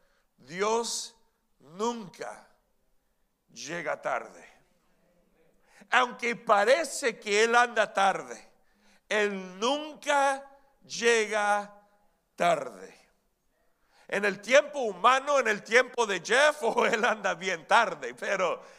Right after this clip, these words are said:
pero en el plan de Dios, Él nunca es tarde.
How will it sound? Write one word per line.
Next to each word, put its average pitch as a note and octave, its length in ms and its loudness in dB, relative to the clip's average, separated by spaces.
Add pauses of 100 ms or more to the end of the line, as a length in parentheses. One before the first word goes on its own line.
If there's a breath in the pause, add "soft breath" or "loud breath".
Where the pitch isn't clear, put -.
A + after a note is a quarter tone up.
(160 loud breath)
pero A3+ 300 2
en G3+ 80 -4
el F3+ 140 -4
plan C4 460 2
de C4+ 160 0
Dios, B3 420 2
Él G#3+ 180 0 (220 loud breath)
nunca D#4+ 1080 -2
es - 260 -4
tarde. D3+ 480 -2